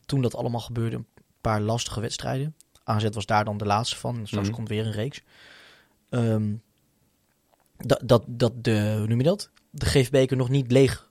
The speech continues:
Speaker 1: hoeft slash lijkt te zijn voor, voor ons.
Speaker 2: Ja.
Speaker 1: Ehm, de winst van afgelopen zaterdag,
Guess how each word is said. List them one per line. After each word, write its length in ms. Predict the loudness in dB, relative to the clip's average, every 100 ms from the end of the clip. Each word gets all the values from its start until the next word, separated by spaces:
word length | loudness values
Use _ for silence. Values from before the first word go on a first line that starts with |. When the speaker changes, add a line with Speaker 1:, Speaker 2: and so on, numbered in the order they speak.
| _
Speaker 1:
hoeft 460 | 0 2 2 -2 -12
slash 260 | -2 0
lijkt 340 | 4 4 4 2
te 120 | 2
zijn 340 | 4 4 2
voor, 320 | -6 -8 -6 -8
voor 160 | -8
ons. 280 | -8 -10 -14 -4
Speaker 2:
Ja. 180 | -2 -2 -4 -16 _
Speaker 1:
Ehm, 440 | -2 0 0 -2 -6 -2
de 200 | 2 4
winst 260 | 4 4
van 100 | -2
afgelopen 380 | -4 -2 -2 2
zaterdag, 600 | 4 4 2 -4 -4